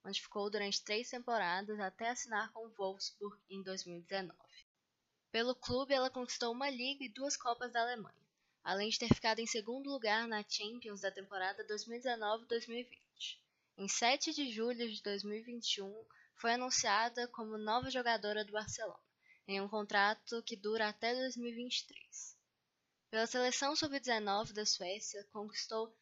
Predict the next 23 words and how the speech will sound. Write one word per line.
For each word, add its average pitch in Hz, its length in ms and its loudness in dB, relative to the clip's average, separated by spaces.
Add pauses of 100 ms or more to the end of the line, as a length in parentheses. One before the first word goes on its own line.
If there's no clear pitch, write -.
(140)
a 202 120 0
uefa 247 400 6
Women's 233 500 -2
Under 240 260 0
nineteen 226 680 -4
Championship 202 760 -8
em 214 100 -8
dois 185 220 -2
mil 185 120 -4
e - 20 -8
doze 185 460 -4 (400)
e 247 60 -8
em 254 40 -8
dois 262 160 4
mil 262 100 -2
e - 40 -8
quatorze 254 480 0
fez 247 200 -2
sua 247 100 -2
estreia 220 340 0
na 220 140 -2
seleção 220 420 -6
principal. - 480 -14